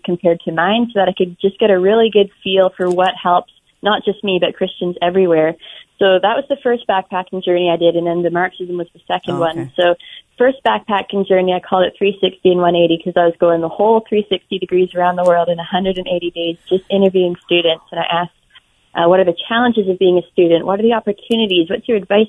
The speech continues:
Speaker 1: for a first-year Christian student? How
Speaker 2: Mm-hmm.
Speaker 1: can churches support students better?" And I saw this really interesting pattern as I traveled across seventeen countries, including my home country, Canada. People answered the first two questions differently, different ideas about the challenges and opportunities they were facing. But their answers to the last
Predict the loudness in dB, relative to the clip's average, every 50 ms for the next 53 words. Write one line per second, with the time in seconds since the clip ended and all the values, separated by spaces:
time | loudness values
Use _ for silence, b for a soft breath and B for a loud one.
0 | 0 0 0 0 0 0 -4 -4 -4 _ -6 -6 -6 -4 -8 -8 -8 -8 -10 -10
1 | -10 _ -2 0 0 0 -2 -2 -6 -8 -8 -6 -8 -8 -6 -6 -6 -6 -6 -6
2 | -6 -6 -6 _ -4 -4 -4 -4 _ 0 2 2 2 0 -6 0 0 2 2 4
3 | 2 0 B B B B B B B B -4 -2 -2 -2 2 2 2 2 2 0
4 | -2 -2 0 0 2 2 0 -2 -2 -2 -4 -4 -6 -8 -6 -4 -4 -4 -4 -4
5 | -4 -2 0 0 0 0 0 -2 -4 -6 -4 -2 0 0 0 0 -2 -2 -6 -6
6 | -6 -6 _ _ -2 -2 0 0 0 -4 -4 -6 -6 -6 -6 -4 -4 -4 -4 -4
7 | -4 -2 -2 -2 -2 -2 -6 -4 -2 0 0 2 0 0 -2 -4 -6 -2 -2 -2
8 | -2 -2 -4 -6 -4 -4 -6 -2 -2 0 0 0 2 0 -2 -2 _ _ B B
9 | B B B _ -4 -2 0 0 0 0 0 0 -2 -2 -2 -2 2 2 2 2
10 | 2 _ -4 -6 -4 -2 -4 -4 -4 -4 -8 -8 -6 -2 -2 -2 0 0 -4 -4
11 | -2 -4 0 -2 -2 -2 0 0 0 0 0 0 0 0 -2 -2 -2 -2 -2 -2
12 | -4 -4 -6 -4 -4 -4 -4 -6 -6 -4 -2 -2 -2 -4 -6 -8 -4 -2 -2 -2
13 | -2 -4 -6 _ -2 0 0 0 0 -2 -4 -4 -4 -8 -10 -12 -12 -12 B B
14 | B B B B B 2 2 2 4 4 2 2 2 0 -2 -2 -2 -4 -8 -6
15 | -2 -2 0 0 2 0 0 -2 -4